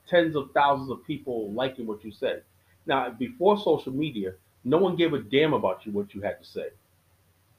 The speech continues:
The only people cared about you was people around you, and they would check you. They would say, "That's stupid, man. You crazy.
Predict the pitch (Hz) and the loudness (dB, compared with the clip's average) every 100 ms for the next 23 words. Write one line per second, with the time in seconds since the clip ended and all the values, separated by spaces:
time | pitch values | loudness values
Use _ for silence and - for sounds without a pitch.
0 | _ _ _ _ 143 190 196 175 147 - | _ _ _ _ 6 6 4 0 -2 0
1 | 185 175 135 110 - 123 113 104 139 139 | 0 2 2 0 -2 -8 -8 -8 -8 -4
2 | 143 170 120 131 120 117 127 127 190 196 | 0 0 -2 -8 -6 -2 -4 -4 -4 -6
3 | - _ _ _ _ _ _ _ _ 151 | -10 _ _ _ _ _ _ _ _ -2
4 | 151 143 151 147 - 117 101 - 107 104 | 0 2 2 0 -4 -8 -8 -12 -12 -10
5 | 160 160 - 98 90 87 | -10 -10 -10 -10 -12 -20